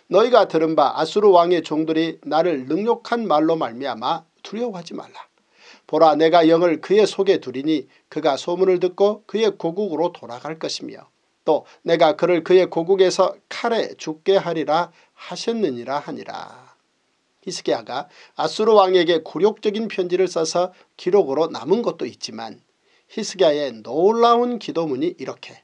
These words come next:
성경에 기록되어 있습니다. 히스기야가 하나님께 다음과 같이 기도합니다. 그룹 사이에 계신 이스라엘 하나님 만군의 여호와여,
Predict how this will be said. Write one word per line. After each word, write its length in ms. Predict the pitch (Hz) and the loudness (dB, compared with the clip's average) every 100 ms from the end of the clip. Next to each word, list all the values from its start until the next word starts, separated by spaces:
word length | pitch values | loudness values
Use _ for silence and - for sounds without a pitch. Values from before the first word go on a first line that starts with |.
| _ | _
성경에 640 | - 180 165 117 110 143 165 _ | -12 -8 -8 -10 -10 -10 -10 _
기록되어 400 | - - - - | -20 -18 -18 -14
있습니다. 580 | 127 120 - - - - _ _ _ _ _ _ _ _ | -14 -12 -16 -20 -20 -20 _ _ _ _ _ _ _ _
히스기야가 680 | 180 165 156 113 110 139 143 | -12 -8 -8 -8 -6 -6 -6
하나님께 720 | - 185 175 127 - 180 180 _ _ - | -4 -2 -2 -6 -2 -2 -4 _ _ -20
다음과 400 | - 165 180 190 | -14 -8 -4 -4
같이 260 | 180 - | -6 -10
기도합니다. 720 | 185 131 143 143 - - - _ _ _ _ _ _ _ _ | -12 -6 -6 -6 -12 -20 -20 _ _ _ _ _ _ _ _
그룹 260 | 185 190 | 2 2
사이에 340 | - 170 165 151 | 4 4 4 2
계신 500 | 151 - 151 135 - | -2 -2 -4 -4 -6
이스라엘 480 | 170 170 180 180 185 | -4 4 6 6 2
하나님 640 | 175 180 175 180 156 113 | 0 -2 0 0 -2 -10
만군의 580 | - 170 196 208 208 139 | -14 -10 -6 -2 0 -2
여호와여, 380 | 117 131 107 | -6 -8 -10